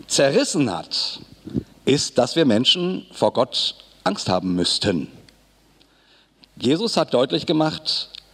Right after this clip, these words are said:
vor Gott braucht man keine Angst haben.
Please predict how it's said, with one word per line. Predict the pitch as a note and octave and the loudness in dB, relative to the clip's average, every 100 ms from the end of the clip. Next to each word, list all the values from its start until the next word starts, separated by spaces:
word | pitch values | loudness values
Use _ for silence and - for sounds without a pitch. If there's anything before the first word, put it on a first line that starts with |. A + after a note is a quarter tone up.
| _ _ _ _ _ _ _ _ _ _ _ _ _ _ _ _ _ - | _ _ _ _ _ _ _ _ _ _ _ _ _ _ _ _ _ -8
vor | - - | -2 0
Gott | C#3 - - | 0 0 -2
braucht | F#2+ G2 | 2 2
man | G#2+ C3 | 2 0
keine | F2 G2+ A2+ | 0 0 0
Angst | F#2 F#2 - | 0 -4 -2
haben. | D#2+ C#2+ D2+ | -4 -4 -12